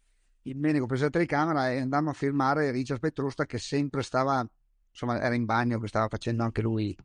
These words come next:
si può dire, la cacca, no? Perché tanto lì. E,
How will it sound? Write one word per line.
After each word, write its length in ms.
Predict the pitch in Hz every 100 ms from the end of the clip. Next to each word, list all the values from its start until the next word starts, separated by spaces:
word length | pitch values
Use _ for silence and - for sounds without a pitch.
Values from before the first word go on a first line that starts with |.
| _ _ _ _ _ -
si 160 | -
può 100 | 104
dire, 240 | 110 120 110
la 100 | 104
cacca, 320 | 107 - -
no? 140 | 110
Perché 160 | 90 -
tanto 260 | 104 -
lì. 240 | - - - _ - - -
E, 800 | 147 147 147 143 139 135 135